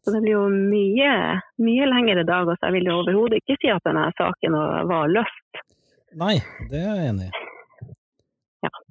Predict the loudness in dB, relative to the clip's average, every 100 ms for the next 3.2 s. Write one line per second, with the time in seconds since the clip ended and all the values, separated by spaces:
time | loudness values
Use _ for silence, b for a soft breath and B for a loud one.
0 | _ -2 0 2 2 0 -2 -4 -2 -4
1 | -4 -4 -2 -4 -4 -6 -6 -6 -8 -14
2 | _ _ -12 -8 -8 -8 -12 -10 -12 -12
3 | -8 -6